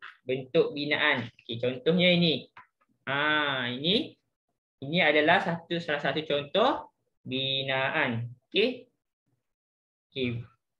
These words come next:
Ini contoh bin-, binaan. Okey, kalau nak lebih cantik, okey, andai kata kita nak buat istana, kan, istana, kita buat tapak,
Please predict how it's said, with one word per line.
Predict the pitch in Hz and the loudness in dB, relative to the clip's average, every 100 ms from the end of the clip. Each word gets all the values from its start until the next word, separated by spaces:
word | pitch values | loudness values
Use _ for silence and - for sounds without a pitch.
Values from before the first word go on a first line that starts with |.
| _ _ _ _ | _ _ _ _
Ini | 135 196 185 | -2 0 2
contoh | 170 170 | 4 4
bin-, | 160 151 - | 2 -2 -4
binaan. | 151 151 156 131 117 | 0 2 2 2 -4
Okey, | - 131 127 | -6 -4 2
kalau | 160 208 | 4 6
nak | 214 190 | 6 4
lebih | 190 202 | 2 2
cantik, | 202 190 - 226 254 - - - | 2 2 4 6 6 2 -6 -6
okey, | 170 135 - - - | -2 -2 -4 -10 -10
andai | 143 160 | -4 0
kata | 175 175 202 | 2 2 -2
kita | 196 190 190 | -4 -2 2
nak | 175 | 2
buat | 180 170 | 2 0
istana, | - 165 175 175 175 | 0 2 2 2 0
kan, | 160 127 | -2 -4
istana, | 127 135 135 170 208 - - _ _ - | -6 -4 -2 0 -2 -4 -12 _ _ -8
kita | 117 | -4
buat | 113 - | -4 0
tapak, | 165 196 196 185 185 180 180 185 123 - | 2 2 4 6 8 8 8 6 4 0